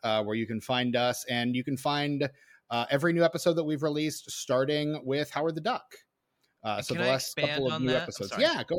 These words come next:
Speaker 1: ahead. You're the one
Speaker 2: Can I expand
Speaker 1: curating
Speaker 2: on
Speaker 1: that.
Speaker 2: that
Speaker 1: I'm, I'm not the social
Speaker 2: by
Speaker 1: media manager
Speaker 2: saying,
Speaker 1: behind that.
Speaker 2: please go listen to this on YouTube if you have a chance.
Speaker 1: If, if
Speaker 2: Because
Speaker 1: you're here,
Speaker 2: out of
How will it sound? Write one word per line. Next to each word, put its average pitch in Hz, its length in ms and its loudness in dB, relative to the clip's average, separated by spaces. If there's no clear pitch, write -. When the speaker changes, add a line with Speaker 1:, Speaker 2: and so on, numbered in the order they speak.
Speaker 1:
ahead. 98 180 -6
You're 156 140 6
the 196 80 8
one 185 120 6
Speaker 2:
Can 165 80 4
I - 20 -2
expand 175 160 6
Speaker 1:
curating 147 260 8
Speaker 2:
on - 40 2
Speaker 1:
that. 120 300 0
Speaker 2:
that 113 100 -10
Speaker 1:
I'm, 127 220 -4
I'm 143 160 0
not 143 180 4
the 135 60 -10
social 139 260 0
Speaker 2:
by 131 60 0
Speaker 1:
media 120 180 -2
manager 131 280 -2
Speaker 2:
saying, 139 100 -4
Speaker 1:
behind 104 300 -8
that. 98 180 -14
Speaker 2:
please 175 540 -6
go 135 340 -8
listen 127 280 -10
to 123 120 -16
this 110 220 -10
on 104 200 -8
YouTube 101 440 -12
if 117 200 -10
you 120 160 -8
have 113 180 -4
a 107 40 -10
chance. 95 640 -10
Speaker 1:
If, 127 120 -2
if - 40 -12
Speaker 2:
Because 147 240 -2
Speaker 1:
you're 156 180 6
here, 165 240 4
Speaker 2:
out 214 140 2
of 233 140 -4